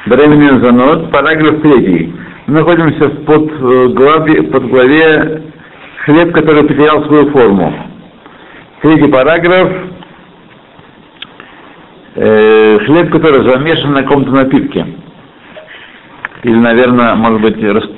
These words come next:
э, замочен на каком-то напитке. Если хлеб, э, не варен, не варен и не жарен, и крошки его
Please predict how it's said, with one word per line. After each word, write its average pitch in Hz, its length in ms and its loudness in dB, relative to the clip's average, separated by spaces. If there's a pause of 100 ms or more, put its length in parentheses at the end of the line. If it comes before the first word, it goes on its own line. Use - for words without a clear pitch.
(240)
э, 78 360 -6
замочен 131 360 0
на 87 60 -6
каком-то 90 240 -8
напитке. 92 360 -10 (1160)
Если 202 320 0
хлеб, 175 640 -4 (200)
э, 120 340 0
не 143 400 2 (140)
варен, 120 800 0 (580)
не 127 120 4
варен 131 420 2
и - 140 -4
не 120 280 4
жарен, 110 640 0 (760)
и 110 120 -6
крошки 165 440 0
его 110 720 2